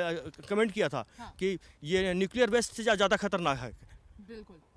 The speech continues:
Speaker 1: न्यूक्लियर वेस्ट से जो फ्लाई ऐश वेस्ट है, वो ज़्यादा खतरनाक है, इसके रेडिएशन इतना खतरनाक है,
Speaker 2: बिल्कुल।
Speaker 1: खतरनाक है।
Speaker 2: जैसे कि इन्होंने एक बहुत महत्वपूर्ण बात कही कि न्यू-, न्यूक्लियर वेस्ट जो निकलता है, उससे ज़्यादा खतरनाक है। इसके रेडिएशन बच्चों के लिए, आने वाली जनरेशन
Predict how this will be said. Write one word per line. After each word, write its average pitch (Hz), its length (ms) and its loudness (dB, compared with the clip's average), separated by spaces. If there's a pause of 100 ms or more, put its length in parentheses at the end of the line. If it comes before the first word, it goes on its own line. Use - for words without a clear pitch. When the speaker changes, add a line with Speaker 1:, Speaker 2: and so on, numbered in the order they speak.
(240)
Speaker 1:
न्यूक्लियर 202 320 -2
वेस्ट 214 280 0
से 262 340 -2 (360)
जो 165 540 -2
फ्लाई 180 180 0
ऐश 226 160 2
वेस्ट 220 320 0
है, 240 160 2 (180)
वो 185 80 2
ज़्यादा 214 200 6
खतरनाक 196 460 4
है, 139 100 -2
इसके 151 180 0
रेडिएशन 202 380 4
इतना 233 220 0
खतरनाक 185 440 -2
है, 147 220 -2
Speaker 2:
बिल्कुल। 147 460 -8
Speaker 1:
खतरनाक 139 240 0
है। - 360 -12 (220)
Speaker 2:
जैसे 294 280 8
कि 370 100 8
इन्होंने 330 240 12
एक 277 100 4
बहुत 285 220 12
महत्वपूर्ण 294 440 6
बात 233 220 12
कही 285 300 10
कि 381 180 12
न्यू-, 277 300 10
न्यूक्लियर 277 400 12
वेस्ट 277 360 10
जो 311 80 12
निकलता 202 360 8
है, 180 60 10
उससे 226 200 4
ज़्यादा 226 260 10
खतरनाक 247 540 6
है। 320 100 8
इसके 381 460 8
रेडिएशन 302 560 6
बच्चों 247 400 6
के 302 140 6
लिए, 277 140 6
आने 285 300 10
वाली 320 200 8
जनरेशन 247 580 4